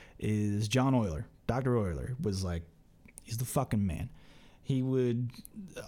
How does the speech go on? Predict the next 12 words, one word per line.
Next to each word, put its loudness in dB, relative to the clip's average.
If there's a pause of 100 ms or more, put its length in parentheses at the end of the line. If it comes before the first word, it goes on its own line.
(100)
like, -2
oftentimes, 2 (280)
like, -2
he 0
had 0
box 0
seats 0
to 0 (200)
Penguins 2
games, 4
and -2
he, 0